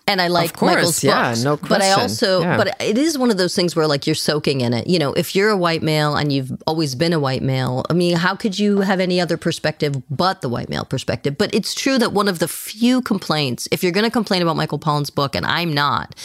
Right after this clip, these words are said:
Speaker 1: but if
Speaker 2: Me neither.
Speaker 1: people were gonna make a complaint, it is this idea, like, where are the women? Why aren't the women being spotlighted? And so one of the things that I did in Good Chemistry, I really made a point of finding the women behind the men. That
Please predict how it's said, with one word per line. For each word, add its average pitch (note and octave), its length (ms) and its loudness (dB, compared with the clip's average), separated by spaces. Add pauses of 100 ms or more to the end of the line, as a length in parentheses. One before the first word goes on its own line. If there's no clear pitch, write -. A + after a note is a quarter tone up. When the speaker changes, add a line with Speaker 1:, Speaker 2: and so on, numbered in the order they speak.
(220)
Speaker 1:
but E3+ 160 -4
if A3 320 0
Speaker 2:
Me D3+ 140 2
neither. B2+ 240 -2
Speaker 1:
people F#3+ 400 0 (120)
were G3+ 200 4
gonna G#3 160 0
make D3+ 180 0
a D3+ 60 -4
complaint, D3 460 -2
it E3+ 140 2
is F#3 140 2
this F3+ 180 -2
idea, D#3+ 240 2
like, C3+ 160 0
where D#3 220 2
are G#3+ 60 2
the A3+ 100 2
women? G#3 460 0
Why D#3+ 160 2
aren't F#3 120 0
the F#3+ 60 0
women F#3 300 2
being D#3 160 -2
spotlighted? C#3 560 0
And F#3+ 160 -2
so A#3 100 0
one G#3 220 0
of A#3+ 60 0
the A#3+ 100 0
things A#3+ 220 2
that G#3 120 -2 (140)
I E3+ 160 0
did G3 240 0
in D3+ 100 -2
Good D#3+ 160 0
Chemistry, D3+ 680 0 (340)
I - 80 -2
really A#3 400 2
made G3+ 300 2
a F3+ 60 -2
point E3+ 500 0
of D3 100 -2
finding G3 460 0
the F3+ 100 0
women D#3+ 300 0
behind C#3+ 300 0
the C3+ 40 0
men. B2+ 320 -2 (760)
That D3+ 400 -2